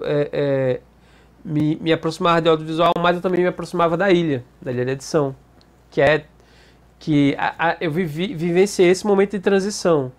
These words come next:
entre, é, a edição analógica, a edição, é, é, de vídeo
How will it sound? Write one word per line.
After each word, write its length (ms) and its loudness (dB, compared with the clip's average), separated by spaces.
entre, 760 -2
é, 340 0
a 180 0
edição 720 0
analógica, 1200 2
a 180 2
edição, 800 -2
é, 500 -2
é, 680 0
de 180 -6
vídeo 880 -2